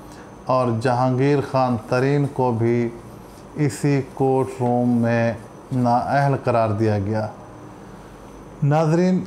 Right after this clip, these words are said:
जहाँ पे सियासी केसेस का, अवामी केसेस का फ़ैसला सुनाया गया, वहाँ पर नाज़रीन, Chief of Army Staff जनरल कमर, कमर जावेद बाजवा की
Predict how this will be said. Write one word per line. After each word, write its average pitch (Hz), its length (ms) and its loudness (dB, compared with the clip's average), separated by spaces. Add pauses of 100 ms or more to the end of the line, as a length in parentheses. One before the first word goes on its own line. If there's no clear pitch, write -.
(120)
जहाँ 147 360 4
पे 160 200 2
सियासी 165 520 0
केसेस 170 480 0
का, 165 400 0 (420)
अवामी 156 440 4
केसेस 165 460 0
का 147 280 2
फ़ैसला 151 440 0
सुनाया 131 420 2
गया, 127 420 2 (520)
वहाँ 139 400 4 (120)
पर 143 320 2 (800)
नाज़रीन, 139 640 2 (760)
Chief 170 280 2
of 143 240 0
Army 156 300 2
Staff 135 420 0 (340)
जनरल 143 380 2 (100)
कमर, 139 280 2 (220)
कमर 151 300 2
जावेद 135 340 4 (120)
बाजवा 147 500 2 (540)
की 131 380 2